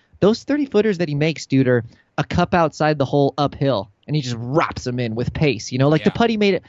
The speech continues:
Speaker 1: the putt he made at Valspar two years ago in twenty fifteen on eighteen to win is a putt that kinda comes over a tier a little bit, but it only broke about eight inches and was thirty feet uphill the whole way, and he just wrapped it, you know? So he's, he's smart enough to know that he's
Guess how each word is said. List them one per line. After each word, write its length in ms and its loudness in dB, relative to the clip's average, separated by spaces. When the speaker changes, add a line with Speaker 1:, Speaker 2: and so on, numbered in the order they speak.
Speaker 1:
the 100 2
putt 160 2
he 80 -2
made 140 0
at 100 0
Valspar 540 0
two 140 -4
years 240 0
ago 120 0
in 60 -2
twenty 240 -4
fifteen 380 -4
on 100 -2
eighteen 380 -2
to 60 4
win 280 4
is 80 0
a 40 2
putt 180 2
that 80 -4
kinda 180 0
comes 240 0
over 240 4
a 80 2
tier 220 -4
a 40 2
little 160 0
bit, 140 -2
but 100 0
it 80 4
only 200 0
broke 360 4
about 260 2
eight 200 0
inches 320 -2
and 80 -4
was 160 -2
thirty 200 4
feet 320 -6
uphill 420 2
the 80 0
whole 200 2
way, 200 2
and 80 -4
he 60 -2
just 200 -4
wrapped 400 -2
it, 120 -4
you 100 -6
know? 160 0
So 140 -2
he's, 240 -2
he's 220 2
smart 400 2
enough 300 2
to 100 0
know 480 4
that 160 0
he's 240 -4